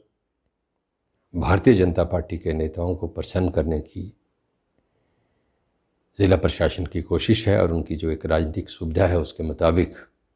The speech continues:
रिजर्वेशन का रोस्टर जो है, उसको लागू करने की कोशिश ज़िला प्रशासन कर रहा है। इसी तरह हमारी जो पंचायती राज संस्थाएं हैं, उनके पुनर्गठन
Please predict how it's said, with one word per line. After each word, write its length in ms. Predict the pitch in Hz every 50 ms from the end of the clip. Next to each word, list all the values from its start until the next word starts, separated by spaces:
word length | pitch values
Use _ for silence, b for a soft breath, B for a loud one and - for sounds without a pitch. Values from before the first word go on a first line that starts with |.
| _ _ _ _ _ _ _ _ _ _ _ _ _ _ _ _ _ _ _ _ _ _ _ _ _ _ _ _ _ _ _ _ _ _ _ _ -
रिजर्वेशन 600 | 92 92 92 92 92 95 95 90 - - 98 85
का 120 | - 87
रोस्टर 320 | 78 82 82 - - 92
जो 120 | 82 82 76
है, 80 | 78
उसको 260 | 85 76 71 - 87 78
लागू 260 | 76 76 76 82 78
करने 280 | - - 87 - _ _
की 140 | _ - 95
कोशिश 420 | - 82 78 - - - - - -
ज़िला 180 | 82 76 73 76
प्रशासन 500 | - 90 - - - - - - - -
कर 120 | - - -
रहा 180 | - - -
है। 100 | - - - -
इसी 160 | - - 98
तरह 280 | 85 101 92 92 90 -
हमारी 340 | - 92 85 85 82 87 85
जो 180 | 80 92 87 90 - - _ _ _ _ _ _ _ _ _ _ _ _ _ _ _ _ _
पंचायती 480 | - 101 92 87 - 92 92 87 - 98
राज 160 | 87 90 87 -
संस्थाएं 460 | - 92 85 - - - 92 87 85
हैं, 100 | 87 92
उनके 260 | 85 85 82 - 87
पुनर्गठन 720 | - - 90 90 98 101 98 104 101 - - 104 110 143